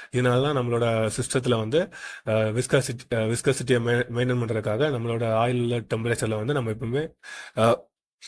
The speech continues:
ஃபோக்கஸ் வந்து அதிகமா பண்ணுவோம். ஓகேவா? அதே மாதிரி, ஆ, நெக்ஸ்ட் பாத்தீங்கன்னா ஹைட்ராலிக் ஆயில் விஸ்காசிட்டி கன்வெர்ட்டிங் சார்ட். ஓகேவா? இந்த பக்கம் பாத்தீங்கன்னா டிகிரி செல்சியஸ்ல இருக்குது, இந்த பக்கம் பாத்தீங்கன்னா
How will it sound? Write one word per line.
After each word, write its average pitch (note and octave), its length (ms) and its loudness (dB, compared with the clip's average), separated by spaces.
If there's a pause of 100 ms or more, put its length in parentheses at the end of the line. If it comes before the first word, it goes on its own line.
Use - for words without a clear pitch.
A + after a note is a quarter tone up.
(300)
ஃபோக்கஸ் C3+ 280 2
வந்து B2+ 160 0
அதிகமா A2 220 -2
பண்ணுவோம். G2+ 360 -8 (100)
ஓகேவா? G#2 340 -4 (800)
அதே A#2 160 -2
மாதிரி, C3+ 380 0 (440)
ஆ, A2+ 100 0
நெக்ஸ்ட் A#2+ 260 -2
பாத்தீங்கன்னா B2 560 0 (180)
ஹைட்ராலிக் B2 440 4
ஆயில் A#2+ 260 2
விஸ்காசிட்டி B2+ 640 -4 (960)
கன்வெர்ட்டிங் B2 540 0
சார்ட். - 320 -4
ஓகேவா? G#2+ 240 -2
இந்த B2 180 0
பக்கம் B2 240 0
பாத்தீங்கன்னா A#2+ 480 0 (380)
டிகிரி B2 340 2
செல்சியஸ்ல A#2+ 500 0
இருக்குது, B2 400 -6
இந்த B2 140 -2
பக்கம் A#2 220 -4
பாத்தீங்கன்னா A2+ 360 -4